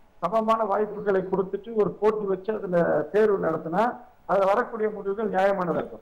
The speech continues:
நாங்களாம் கூட ஏற்கனவே பத்தாம் வகுப்பு பொதுத் தேர்வு ரத்து பண்ணணும்னு சொன்னோம். இங்க அரசு பள்ளி மாணவர்கள் மூணு மாசமா,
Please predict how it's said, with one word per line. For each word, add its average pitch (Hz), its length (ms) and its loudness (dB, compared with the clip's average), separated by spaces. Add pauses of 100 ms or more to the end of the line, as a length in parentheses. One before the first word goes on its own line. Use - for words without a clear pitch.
நாங்களாம் 233 320 2
கூட 254 140 -2
ஏற்கனவே 226 360 -10
பத்தாம் - 280 -2
வகுப்பு 220 260 -2
பொதுத் - 280 -14
தேர்வு 208 180 2
ரத்து 180 240 2
பண்ணணும்னு 196 360 -6
சொன்னோம். 180 300 2 (360)
இங்க 147 140 0
அரசு 214 280 0
பள்ளி 220 220 2
மாணவர்கள் 202 460 2
மூணு 202 320 -2
மாசமா, 202 680 0